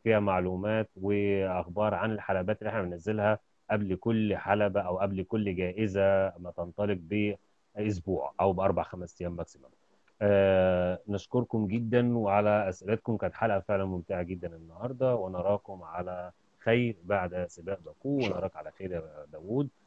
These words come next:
Speaker 1: ان شاء
Speaker 2: إن شاء
Speaker 1: الله
Speaker 2: الله،
Speaker 1: إلى
Speaker 2: تصبحون على
Speaker 1: اللقاء.
Speaker 2: ألف خير، آه، إلى كل
Speaker 1: تصبحون
Speaker 2: الأخوة
Speaker 1: على
Speaker 2: المتابعين، تصبحون على خير، وإن شاء الله، يعني،
Speaker 1: وأنت.
Speaker 2: آه، سعدنا بتواجدكم معنا،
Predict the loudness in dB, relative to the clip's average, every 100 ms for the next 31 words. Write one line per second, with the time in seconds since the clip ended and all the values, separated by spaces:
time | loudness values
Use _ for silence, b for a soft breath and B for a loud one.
0 | _ -10 2 6 10 12 12 10 8 4
1 | 6 10 12 12 12 8 8 8 8 4
2 | 6 6 4 2 2 2 2 2 4 4
3 | 4 2 2 -2 -2 -2 -4 -6 -2 0
4 | 2 2 0 0 0 0 0 4 6 10
5 | 10 10 4 -6 -6 -6 -2 0 2 2
6 | 2 0 -2 0 0 0 0 0 0 4
7 | 4 4 -4 -8 -4 -2 -2 -4 -6